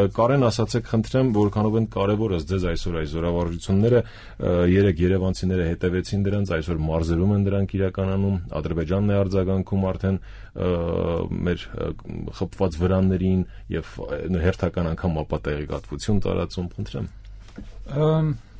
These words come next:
Speaker 2: զորավարժությունները
Speaker 1: Որ մենք
Speaker 2: բոլոր
Speaker 1: պանիկայի մեջ ենք և այլն, և այլն։
Speaker 2: բոլոր մակարդակների զորավարժությունները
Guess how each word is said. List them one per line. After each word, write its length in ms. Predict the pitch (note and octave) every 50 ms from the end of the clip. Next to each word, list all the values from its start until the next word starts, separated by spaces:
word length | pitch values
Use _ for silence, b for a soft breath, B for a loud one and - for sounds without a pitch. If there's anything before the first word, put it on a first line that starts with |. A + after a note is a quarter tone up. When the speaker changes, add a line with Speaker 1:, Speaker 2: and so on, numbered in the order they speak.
| -
Speaker 2:
զորավարժությունները 1300 | B2+ A#2+ C#3 D3 C3+ C3 E3 D#3 D3+ D3 D#3 D3+ C3+ C3+ D3 D3 - - - C#3 C#3 C#3+ D3 D3 C#3 G#2
Speaker 1:
Որ 120 | A2+ A2 A#2+
մենք 100 | A2+ C3
Speaker 2:
բոլոր 220 | C3+ C3+ A2+ G#2+
Speaker 1:
պանիկայի 460 | G#2+ A2 G#2+ - - A2+ G#2 G2 G2 F#2+
մեջ 260 | G2 A2+ G3 G3+ F3
ենք 220 | C3 B2 A2 F#2+ F#2
և 140 | F#2 F#2+
այլն, 240 | G2+ G2+ F#2+ F#2+ F2
և 100 | E2 D#2
այլն։ 160 | D#2 D2+ -
Speaker 2:
բոլոր 320 | C#3 D3+ D#3 E3 F#3 F3+ D#3
մակարդակների 840 | D3 C3+ C3 C3 A#2+ C3+ B2+ B2+ B2 B2+ B2+ - - B2+ B2+ A#2+ A#2+
զորավարժությունները 1300 | A2+ A2+ A2+ A2+ A2+ A2 A2+ A2 A2 A2 A2+ A2+ A2 G#2+ - - - A#2 A#2 A2+ A#2 A#2+ A#2+ A#2+ B2+